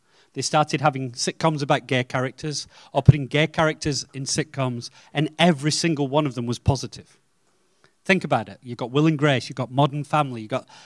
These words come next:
and every one of them is a positive portrayal. And that was a large part of shaping American thought on the issue. And whatever America thinks today, everybody else thinks tomorrow.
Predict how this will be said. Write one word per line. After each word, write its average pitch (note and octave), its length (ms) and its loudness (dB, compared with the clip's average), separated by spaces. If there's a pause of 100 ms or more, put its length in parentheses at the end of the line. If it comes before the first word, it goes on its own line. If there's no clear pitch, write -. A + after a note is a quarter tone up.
(120)
and C#3+ 180 -2
every G3 280 6
one D#3+ 580 2
of F3 100 2
them D#3+ 120 2
is C3 100 2
a D3 60 2
positive D3 540 2
portrayal. D3 520 0 (280)
And C#3+ 260 2
that F3+ 240 6
was D#3 140 -2
a D#3 40 0
large E3 600 4 (140)
part D#3 280 4
of C3 100 -6
shaping C#3+ 960 0 (400)
American D#3+ 760 2
thought C3 540 -2
on C3 140 -2
the B2+ 140 -6
issue. D3 360 -2 (380)
And C#3 100 -4
whatever E3 280 6
America F3 400 4
thinks D3+ 420 -2 (220)
today, C3+ 540 4
everybody B2+ 380 -2
else A2+ 200 -6
thinks A#2 240 -10
tomorrow. A2+ 440 -4